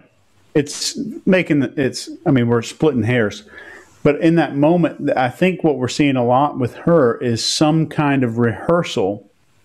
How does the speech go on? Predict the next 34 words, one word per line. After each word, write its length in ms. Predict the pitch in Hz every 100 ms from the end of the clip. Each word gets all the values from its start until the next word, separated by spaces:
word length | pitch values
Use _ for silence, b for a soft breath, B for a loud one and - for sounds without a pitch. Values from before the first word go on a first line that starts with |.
| - _ -
where 220 | - - 131
she 500 | - 165 156 143 B B B B
drew 240 | 123 147 156
this 260 | 139 131 135
really 600 | 135 127 143 170 165 147
broad 600 | 113 127 127 127 139 123
sketch 400 | - 143 127 -
in 80 | 123
her 100 | 110
head 320 | 135 131 110
and 180 | 110 110
said, 460 | - 127 117 110 - B B B _ _
"Oh, 360 | 147 135 113 - _ -
I 80 |
don't 140 | 147 139
need 160 | 135
to 60 | 117
do 120 | 120
any 140 | 117 110
more. 240 | 110 107
I'll, 380 | 135 131 123 - _ _ _ -
I'm 280 | 139 143 120
so 460 | - - - 156
smart, 480 | 156 - 147 135 120
I'm 80 | 127
gonna 140 | 135 123
come 160 | 135
up 100 | 123 117
with 100 | 110
the 80 |
rest 300 | 104 110 107
of 60 | 107
this 140 | 95
crap 600 | - - - 117 101 98